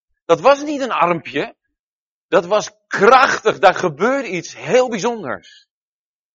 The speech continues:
En deze mannen, die stappen vanuit die angst. Die stappen en zeggen, "Nee, we zijn niet bezopen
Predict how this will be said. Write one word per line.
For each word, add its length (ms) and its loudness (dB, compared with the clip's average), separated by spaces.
En 140 -2
deze 400 6
mannen, 720 -2
die 100 -12
stappen 560 2
vanuit 580 0
die 160 -14
angst. 880 -4
Die 100 -16
stappen 380 2
en 80 -6
zeggen, 200 -6
"Nee, 120 4
we 80 2
zijn 340 4
niet 280 -2
bezopen 720 2